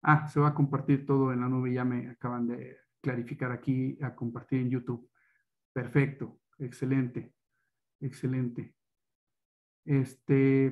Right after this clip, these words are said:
perfecto, Ángel, todo bien, excelente. Pues les agradezco a todos, si no hay ninguna otra duda, les agradezco a todos su, su asistencia, su tiempo,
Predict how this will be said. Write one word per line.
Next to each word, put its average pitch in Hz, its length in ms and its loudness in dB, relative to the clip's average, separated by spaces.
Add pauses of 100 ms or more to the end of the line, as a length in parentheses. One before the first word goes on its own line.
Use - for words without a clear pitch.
perfecto, 180 420 2
Ángel, 180 600 2
todo 165 240 2
bien, 160 440 2 (560)
excelente. 156 540 0
Pues 151 220 0
les 160 160 2
agradezco 180 440 4
a - 100 0
todos, 208 240 4
si 185 100 -2
no 175 100 2
hay 160 720 0
ninguna 156 580 4
otra 160 220 0
duda, 190 480 2 (460)
les 135 340 -2
agradezco 147 520 2
a 147 100 -2
todos 160 300 4
su, 131 720 -4
su - 120 -8
asistencia, 175 680 2
su 143 160 -6
tiempo, 190 640 2